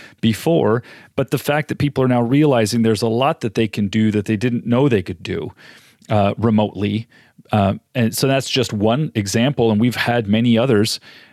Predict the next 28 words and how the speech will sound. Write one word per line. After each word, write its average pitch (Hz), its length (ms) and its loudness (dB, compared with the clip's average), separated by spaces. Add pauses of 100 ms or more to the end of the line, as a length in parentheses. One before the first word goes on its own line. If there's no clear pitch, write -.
(120)
Um, 110 380 0 (100)
it's 120 240 -2
just 143 200 -2
a 139 40 2
reminder 120 600 2
that 110 220 0
this 135 120 2
story 151 520 2
is 113 120 2
not 131 200 -2
singular, 92 560 0
and 101 160 -2
there 104 80 4
are 98 40 2
many 123 280 2
different 113 340 -4
dimensions 104 640 0
and 98 120 -6
different 104 300 -4
aspects 101 560 -6
to 107 260 -2
it. 98 180 -2 (320)
And 113 340 2
as 107 220 0
we 117 100 -2
continue 113 440 0
to 107 60 2
live 113 220 0